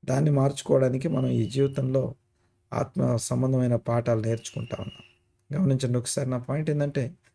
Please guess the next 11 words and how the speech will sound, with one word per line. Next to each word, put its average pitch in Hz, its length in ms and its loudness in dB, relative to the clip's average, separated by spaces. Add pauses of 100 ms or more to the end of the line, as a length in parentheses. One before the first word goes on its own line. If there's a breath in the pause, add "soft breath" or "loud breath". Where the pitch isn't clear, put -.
(400)
అలాంటి 180 420 4
చోట 160 200 2 (1200)
ఇంకా 143 220 4
కఠినపరుచుకునేవారు 156 1400 2 (200)
ఎంతవరకు 151 720 2
కఠినపరుచుకోగలరు, 143 1000 2
అలాంటిది 135 440 4
ఏదైనా 127 260 2
ఎగ్జాంపుల్ 143 500 2
ఉందా 135 260 4
అంటే 117 420 -2